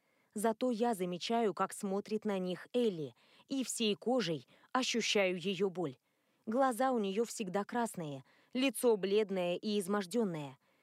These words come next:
Какая же она тоненькая в своём алом платье и плаще в тон. Костюм, который мы вместе выбрали для сцены, где Елена восстаёт из мёртвых. "Хочу, чтобы зрители мгновенно поняли, как она хороша",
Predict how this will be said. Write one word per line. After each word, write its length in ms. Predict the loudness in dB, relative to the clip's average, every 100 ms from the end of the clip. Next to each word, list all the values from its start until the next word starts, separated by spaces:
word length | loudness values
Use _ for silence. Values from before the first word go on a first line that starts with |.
| _ _
Какая 360 | -4 0 2 4
же 120 | 4
она 260 | 2 2 0
тоненькая 600 | -2 0 -2 0 0 0
в 60 |
своём 440 | 0 0 2 2 2
алом 360 | 0 2 0 -4
платье 580 | -4 -4 -4 -6 -8 -8 _ _
и 100 | -4
плаще 460 | 0 0 0 0 -2
в 80 | -2
тон. 320 | -2 -2 -4 _ _ _ _
Костюм, 540 | -2 -2 -2 -2 -2 0
который 440 | -2 2 2 4
мы 200 | 2 2
вместе 480 | 2 2 2 -2 0
выбрали 420 | 2 2 2 0
для 220 | 0 -2
сцены, 500 | 0 0 0 0 -6 _ -20 -10
где 300 | -4 2 2
Елена 480 | 4 2 4 2 2
восстаёт 520 | 0 0 -2 0 -2
из 140 | -4 -2
мёртвых. 540 | -2 -2 -8 -14 -16 _ _ _ _ _
"Хочу, 380 | -4 -4 -2 -2
чтобы 320 | 0 2 2
зрители 420 | 4 2 2 2
мгновенно 640 | 2 2 2 2 2 2 0
поняли, 440 | -2 0 0 0
как 240 | -2 0 2
она 180 | 0
хороша", 500 | 0 -2 -2 -2 -4